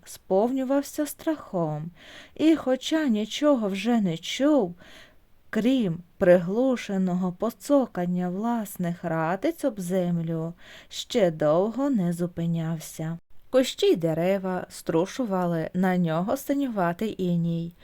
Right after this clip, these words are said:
Ніздрі випускали в повітря дві тонкі стяжки пари, а позаду ще довго метушився гамір од його бігу. Лось поминув ялинник, потім байрак, і коли опинився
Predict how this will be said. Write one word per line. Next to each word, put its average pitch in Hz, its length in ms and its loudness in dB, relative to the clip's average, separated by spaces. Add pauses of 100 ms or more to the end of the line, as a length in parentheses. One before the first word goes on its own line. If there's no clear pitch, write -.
(320)
Ніздрі 190 800 0
випускали 214 840 0
в 185 40 -2
повітря 226 680 -2
дві 196 420 0
тонкі 190 680 -2
стяжки 160 680 -6
пари, 160 560 -6 (440)
а 269 140 2
позаду 190 720 2
ще 285 360 2
довго 190 560 0
метушився 226 880 -4
гамір 170 640 -4
од 165 240 -2
його 165 380 -4
бігу. 160 600 -6 (640)
Лось 226 360 2
поминув 254 720 2
ялинник, 180 880 2
потім 185 420 0
байрак, 214 640 -2
і 185 140 0
коли 180 400 2
опинився 175 920 -2